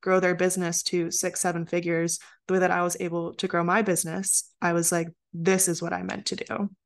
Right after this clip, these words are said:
I meant to help other people become the best versions of themselves, find financial freedom, break out of the matrix, like, just do the damn thing, because life's way too short for us not to be, like, chasing our goals like we're on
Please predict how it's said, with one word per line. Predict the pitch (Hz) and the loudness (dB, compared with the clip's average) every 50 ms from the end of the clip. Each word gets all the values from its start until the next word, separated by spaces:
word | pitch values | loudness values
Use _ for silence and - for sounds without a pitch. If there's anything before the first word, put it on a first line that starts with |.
| _ _ _ _ _ | _ _ _ _ _
I | 185 180 175 | 0 2 4
meant | 185 185 185 190 | 4 4 4 2
to | 190 196 | 2 2
help | 170 175 175 170 | 2 2 2 2
other | - 175 170 170 165 | 0 0 0 0 -2
people | 170 - 175 165 - 165 160 165 165 165 - - - - - - - _ | -2 -4 -6 -4 -2 -2 0 0 -2 -4 -6 -16 -20 -20 -20 -20 -20 _
become | - 190 - 214 214 | -4 2 4 6 6
the | 214 226 | 6 6
best | 220 214 214 - | 6 4 4 4
versions | - 190 185 180 196 190 | 4 4 4 4 4 2
of | 185 185 180 | 2 0 0
themselves, | 185 185 185 170 - 170 160 160 160 160 160 165 165 - - - _ _ _ _ _ _ - | 0 -2 -2 -2 -2 -2 0 -2 -2 -2 -4 -4 -6 -8 -10 -14 _ _ _ _ _ _ -20
find | - - 196 196 208 214 | -2 0 2 4 4 4
financial | - 220 208 202 196 190 - 196 | 4 4 4 4 2 0 -2 -4
freedom, | - - 180 175 170 165 165 165 165 165 165 - - 202 | -4 -2 -2 0 0 0 0 -2 -2 -4 -6 -8 -10 -6
break | - 175 190 208 202 | 0 2 2 4 6
out | 208 214 214 | 6 6 6
of | 208 | 6
the | 214 208 | 6 6
matrix, | 202 175 170 165 - - 175 175 170 175 175 - - - - | 4 4 2 0 0 0 0 0 0 0 -2 -2 -4 0 0
like, | 180 170 165 165 170 170 - - - - - - - _ _ - | 2 2 2 0 -2 -6 -8 -18 -20 -20 -20 -20 -20 _ _ -6
just | 180 - 202 208 226 214 - - - _ _ _ _ _ _ _ | 2 4 4 6 6 4 2 -2 -8 _ _ _ _ _ _ _
do | - - 233 | 4 4 6
the | 233 254 | 6 6
damn | - 208 190 196 185 185 | 4 4 4 4 2 0
thing, | - 170 - - 175 190 190 - _ _ _ _ _ _ _ _ _ | 0 -4 -6 -6 -6 -8 -10 -12 _ _ _ _ _ _ _ _ _
because | - 185 185 202 180 180 | 0 2 2 2 4 4
life's | 190 185 202 196 - - | 4 4 4 2 2 4
way | 196 190 | 2 2
too | 190 - 208 | 4 2 0
short | 190 - - 185 170 - - | 0 2 2 2 2 2 0
for | - 180 | -2 -2
us | 170 170 - | -2 -2 0
not | 180 170 170 165 | 0 0 0 0
to | - | 0
be, | - 185 175 | -2 0 0
like, | 165 165 165 - | 0 -2 -4 -6
chasing | - - 185 170 - - 180 170 | -6 -6 -4 -4 -2 -2 0 2
our | 175 170 | 2 0
goals | 170 - 160 156 151 156 160 - | 0 0 -2 0 0 0 0 0
like | 170 160 156 156 - _ | 0 -2 -2 -6 -8 _
we're | - 165 165 | -2 0 0
on | 156 160 156 156 | 0 -2 -4 -4